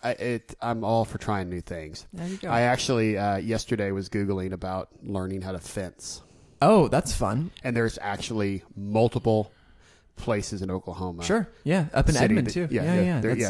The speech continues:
Speaker 1: yeah. It's not far from my house, so I'm gonna go take an introduction to fencing class.
Speaker 2: That'd be fun. Let me know how it goes
Speaker 1: Yeah.
Speaker 2: next, next week.
Speaker 1: I
Speaker 2: If you
Speaker 1: will.
Speaker 2: do it this
Speaker 1: I,
Speaker 2: week,
Speaker 1: I
Speaker 2: we'll
Speaker 1: will.
Speaker 2: come back
Speaker 1: And we'll
Speaker 2: and,
Speaker 1: get,
Speaker 2: yeah,
Speaker 1: well,
Speaker 2: yeah.
Speaker 1: yeah, on the next episode, we'll, we'll talk about fencing,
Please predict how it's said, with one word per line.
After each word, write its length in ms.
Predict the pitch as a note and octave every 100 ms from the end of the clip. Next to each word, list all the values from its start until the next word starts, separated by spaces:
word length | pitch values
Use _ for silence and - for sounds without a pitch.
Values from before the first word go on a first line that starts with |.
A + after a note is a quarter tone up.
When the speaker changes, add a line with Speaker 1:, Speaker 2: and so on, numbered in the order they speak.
| F#2+
Speaker 1:
yeah. 60 |
It's 100 | A#2+
not 180 | C3 C#3
far 140 | - -
from 120 | G#2+
my 60 |
house, 220 | G2 F#2 -
so 140 | G#2+
I'm 120 | G#2+
gonna 140 | G2 F#2+
go 140 | F2
take 240 | - E2
an 80 | -
introduction 480 | B1+ - C#2 - D2+
to 80 | -
fencing 400 | - E2 - C#2
class. 340 | - B1 -
Speaker 2:
That'd 240 | B2 E3 G3
be 60 |
fun. 240 | G#3 A#3 E3
Let 100 | C3
me 60 |
know 140 | C#3 D#3
how 100 | E3
it 80 | D#3+
goes 400 | G3+ C#3 - -
Speaker 1:
Yeah. 100 | F#2
Speaker 2:
next, 280 | - - -
next 240 | B2 -
week. 300 | D#3+ B2 - -
Speaker 1:
I 60 | A2
Speaker 2:
If 60 |
you 40 | A#2
Speaker 1:
will. 80 | F3
Speaker 2:
do 60 |
it 80 | F3
this 180 | A#2 G2+
Speaker 1:
I, 60 |
Speaker 2:
week, 220 | E3 C3 B2
Speaker 1:
I 60 |
Speaker 2:
we'll 80 | A#2+
Speaker 1:
will. 120 | A#2+
Speaker 2:
come 80 | G#2
back 260 | A#2+ A2+ -
Speaker 1:
And 80 | A2+
we'll 80 | G#2+
Speaker 2:
and, 60 |
Speaker 1:
get, 100 | A#2
Speaker 2:
yeah, 60 | G#2+
Speaker 1:
well, 200 | G#2+ G#2+
Speaker 2:
yeah. 60 |
Speaker 1:
yeah, 80 | G2
on 80 | G2
the 60 | F#2+
next 200 | F#2+ G2+
episode, 300 | F2+ G2 F#2
we'll, 180 | F#2
we'll 160 | D#2 F#2
talk 300 | - F#2 -
about 360 | E2 E2+ - -
fencing, 500 | F#2+ E2 - D#2+